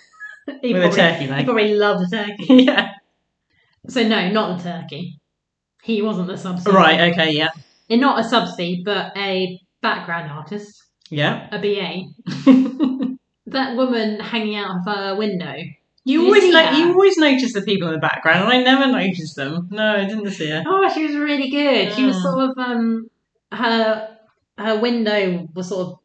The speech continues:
Speaker 1: looking out onto the playground.
Speaker 2: Yeah.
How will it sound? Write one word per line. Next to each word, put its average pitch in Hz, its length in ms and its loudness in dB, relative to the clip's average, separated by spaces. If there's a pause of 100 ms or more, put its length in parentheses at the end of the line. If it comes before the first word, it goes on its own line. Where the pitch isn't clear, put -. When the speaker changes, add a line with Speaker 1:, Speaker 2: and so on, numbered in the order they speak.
(640)
Speaker 1:
looking 190 320 -6
out 180 140 -4
onto 160 480 -8
the 156 380 -10 (680)
playground. 175 640 -8
Speaker 2:
Yeah. 135 300 -4